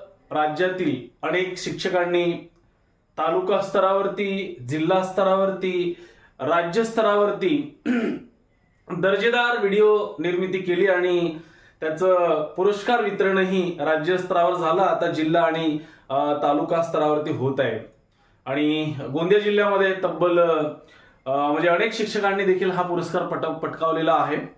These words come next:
तर मी देखील, अ, जिल्हा स्तरावर दोन पारितोषिके आणि, अ, तालुका स्तरावरती दोन पारितोषिके, असे चार पारितोषिके मी, अ, या, अ, व्हिडिओ मेकिंग, अ, दर्जेदार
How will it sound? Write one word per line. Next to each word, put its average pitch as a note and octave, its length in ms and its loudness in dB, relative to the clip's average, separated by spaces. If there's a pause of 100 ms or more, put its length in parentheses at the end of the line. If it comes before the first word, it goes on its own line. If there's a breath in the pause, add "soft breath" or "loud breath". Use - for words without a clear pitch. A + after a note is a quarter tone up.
(500 soft breath)
तर D#3+ 340 0
मी F#3+ 200 0
देखील, G3+ 440 0 (420)
अ, C3+ 160 -2
जिल्हा F#3 400 0
स्तरावर G3 440 2
दोन G3+ 300 2
पारितोषिके F3+ 840 -2
आणि, D3+ 440 0 (340 loud breath)
अ, C3+ 280 0 (120)
तालुका F#3 440 2
स्तरावरती G3+ 560 0
दोन A3+ 340 2
पारितोषिके, F3+ 540 0
असे F3 160 -2
चार F#3+ 380 0
पारितोषिके E3+ 640 -2
मी, E3 360 -2 (320 loud breath)
अ, C#3 60 -2 (640)
या, D3+ 520 2
अ, C3 120 0
व्हिडिओ D3+ 320 2
मेकिंग, E3 460 0
अ, D#3+ 280 2
दर्जेदार F3+ 540 2